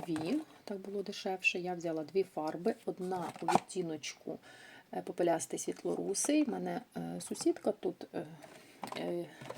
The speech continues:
знайома, е, жіночка, і вона бере, а другий взяла, е, світлорусий.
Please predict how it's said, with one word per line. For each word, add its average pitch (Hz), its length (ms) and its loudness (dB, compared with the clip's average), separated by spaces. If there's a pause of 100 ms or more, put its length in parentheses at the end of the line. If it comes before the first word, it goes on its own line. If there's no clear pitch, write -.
знайома, 175 560 -4 (560)
е, 160 380 -8
жіночка, 170 460 -6
і 196 40 2
вона 233 200 6
бере, 196 300 2 (460)
а 180 60 2
другий 240 300 4
взяла, 185 500 2 (200)
е, 185 280 -2
світлорусий. 151 840 0